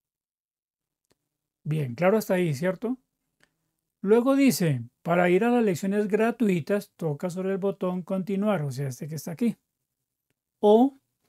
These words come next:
eh, otra opción, vaya al menú de la izquierda y selecciona la lección de tu interés. O sea, vas acá y no, yo ya vi, yo ya vi la del computador, quiero ver la del software, listo. O yo ya vi la del software, quiero ver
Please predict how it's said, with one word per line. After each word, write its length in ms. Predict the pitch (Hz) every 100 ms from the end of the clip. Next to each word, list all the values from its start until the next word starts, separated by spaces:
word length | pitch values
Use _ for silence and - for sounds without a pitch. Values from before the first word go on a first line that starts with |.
| -
eh, 80 |
otra 340 | 127 120 151 190
opción, 460 | - 208 185 175
vaya 280 | 147 147 143
al 100 | 180
menú 360 | 190 185 185 190
de 120 | 202
la 80 | 208
izquierda 580 | 208 233 190 175 190 - _ _ _
y 140 | 196
selecciona 680 | 160 202 208 202 190 180 180
la 200 | 175 180
lección 420 | 170 170 - 143
de 120 | 135 135
tu 120 | 160
interés. 640 | 165 196 160 143 - - _ _ _ _ _
O 40 | _
sea, 240 | - - -
vas 240 | 139 143
acá 420 | 196 220 233 262 - _ _ _ _ _ -
y 120 | 170
no, 140 | 196
yo 120 | 220
ya 160 | 202 202
vi, 120 | 202
yo 100 | 185
ya 180 | 175 190
vi 140 | 196
la 120 | 196 208
del 140 | 170
computador, 640 | 170 143 143 160 185 175
quiero 240 | 165 160 175
ver 180 | 185
la 120 | 185 185
del 180 | 156
software, 400 | - 202 147 135 127
listo. 500 | 139 147 - 135 - _ _ _ -
O 100 | 160
yo 120 | 165
ya 140 | 180
vi 160 | 185 196
la 120 | 208
del 120 | 180
software, 340 | 147 208 165 135
quiero 220 | 165 175
ver 400 | 185 190 185